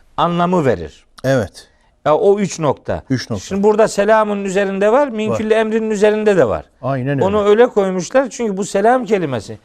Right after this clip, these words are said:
Speaker 1: meleklerin indirdiği prensiplerin esenlik içerikli olduğunu göstermek için de düşünülmelidir.
Speaker 2: Hmm.
Speaker 1: Yoksa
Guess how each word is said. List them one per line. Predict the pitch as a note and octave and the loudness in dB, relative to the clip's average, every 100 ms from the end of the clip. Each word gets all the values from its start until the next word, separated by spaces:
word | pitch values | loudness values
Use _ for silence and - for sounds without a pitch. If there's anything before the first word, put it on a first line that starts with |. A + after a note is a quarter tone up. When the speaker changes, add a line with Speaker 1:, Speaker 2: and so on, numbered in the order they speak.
| _ _ _ - | _ _ _ -8
Speaker 1:
meleklerin | C3 E3 F#3+ G#3+ G3+ G3+ A3 C4+ A#3 - | -4 0 2 0 0 0 0 0 -6 -6
indirdiği | G3 G3+ G3 G#3 G3 F#3+ A3+ G#3+ | -4 -2 2 2 2 -4 -6 -4
prensiplerin | F#3+ G3 F3+ F#3+ D#3+ G3 G3+ G3+ A2+ _ _ _ - | -2 0 -2 -6 -2 0 2 0 -4 _ _ _ -2
esenlik | D#3+ - F#3+ G3+ A#3+ F3+ | -2 0 -2 0 -4 -6
içerikli | F3+ - F#3+ F#3+ F3+ - A#3 | -10 -2 0 0 -4 -4 2
olduğunu | G3+ F3+ F#3 G3 G#3+ | 2 2 0 0 0
göstermek | F#3 F3+ - F#3+ F#3 A3+ D#3 | -2 -2 0 0 2 -2 -4
için | E3 - G3 D#3+ | -8 -2 0 2
de | B2 F#2 - _ _ _ _ - | 2 2 -2 _ _ _ _ -8
düşünülmelidir. | C3 E3 E3 D#3+ E3 E3+ G3 C4+ C#4 - | -6 -2 0 2 2 2 0 -2 -4 -10
Speaker 2:
Hmm. | A2 G2+ G2 F#2+ F#2 F2+ E2+ E2 D#2 - | -12 -10 -10 -10 -12 -12 -14 -18 -20 -8
Speaker 1:
Yoksa | A#2+ F3+ G#3+ - C4 D3 | 0 2 2 2 2 2